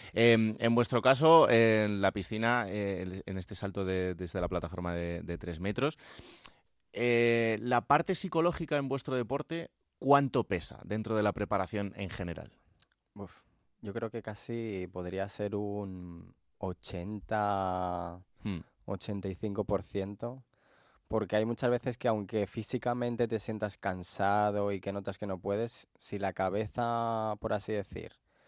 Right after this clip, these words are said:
Speaker 2: tiene los saltos claros y, y se ve capacitada para hacerlo, o sea, te va a salir.
Speaker 1: Ujú.
Speaker 2: Pero es verdad que cuando más, eh, mentalmente estás peor,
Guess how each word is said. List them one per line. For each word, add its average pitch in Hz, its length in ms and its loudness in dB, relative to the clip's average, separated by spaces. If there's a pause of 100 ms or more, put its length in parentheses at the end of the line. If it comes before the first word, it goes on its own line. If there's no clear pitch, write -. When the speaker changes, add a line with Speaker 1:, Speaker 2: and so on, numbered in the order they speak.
(180)
Speaker 2:
tiene 107 220 0
los 104 160 0
saltos 101 340 -4
claros 85 500 -6
y, 87 640 -4 (800)
y 101 100 -8
se 98 200 0
ve 98 120 -2
capacitada 101 600 -2
para 92 260 -2
hacerlo, 123 540 -6 (360)
o - 0 -
sea, 101 140 -4
te 95 80 -4
va 95 80 0
a 98 60 -4
salir. 90 260 -10 (580)
Speaker 1:
Ujú. 104 300 -10
Speaker 2:
Pero 101 180 0
es 104 60 2
verdad 117 240 2
que 104 100 -2
cuando 98 640 0
más, 101 520 -4 (180)
eh, 123 340 0
mentalmente 113 640 0
estás 101 340 -4
peor, 101 540 0